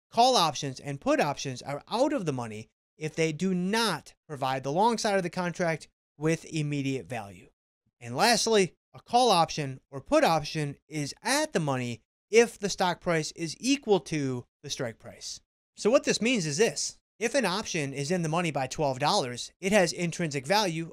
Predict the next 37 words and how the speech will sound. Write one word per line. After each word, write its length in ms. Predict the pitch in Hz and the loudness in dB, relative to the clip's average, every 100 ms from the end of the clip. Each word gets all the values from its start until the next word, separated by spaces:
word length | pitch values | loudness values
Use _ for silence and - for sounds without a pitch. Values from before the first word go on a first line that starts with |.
| - | -4
of 160 | 151 | -4
twelve 260 | - 147 127 | -2 -4 -4
dollars. 460 | 170 202 117 - - _ | -4 -4 -6 -10 -18 _
Call 220 | 123 117 | -10 -10
or 80 | 131 | -8
put, 240 | 147 151 | -8 -6
it 80 | 151 | -6
doesn't 260 | 143 147 180 | -6 -6 -6
matter. 320 | 226 196 - _ _ _ | -6 -8 -12 _ _ _
If 180 | - 269 | -6 -4
the 160 | 302 254 | 0 0
option 400 | 208 - 208 160 _ | 0 -2 -4 -4 _
isn't 360 | 196 214 208 | -2 2 0
in 240 | 175 190 196 | 0 -2 0
the 80 | 156 | 0
money, 420 | 202 170 104 _ _ _ | 0 -2 -6 _ _ _
so 140 | - 160 | -14 0
either 280 | 170 165 156 | 2 2 0
out 280 | 147 185 214 | 4 6 6
of 100 | 185 | 4
the 80 | 190 | 2
money 420 | 196 214 214 - _ | 2 2 0 -4 _
or 180 | 196 240 | 6 8
the 120 | 196 | 8
rare 300 | 160 190 185 180 | 4 4 4 2
instances 600 | 196 190 196 - 185 151 | 0 0 -2 0 0 2
of 140 | 143 - | -2 -2
at 260 | 208 269 | -4 -2
the 60 | 202 | -4
money, 360 | 143 131 127 - _ _ | -2 -2 -6 -10 _ _
then 80 | 175 | -6
it 160 | 165 135 | -4 2
doesn't 280 | 196 196 185 | 2 2 -2
have 340 | 156 180 160 | 2 2 2
any 260 | 156 156 151 | -4 -6 -6
intrinsic 400 | 143 156 135 139 | -6 -6 -6 -2
value. 380 | 214 214 208 | 0 0 0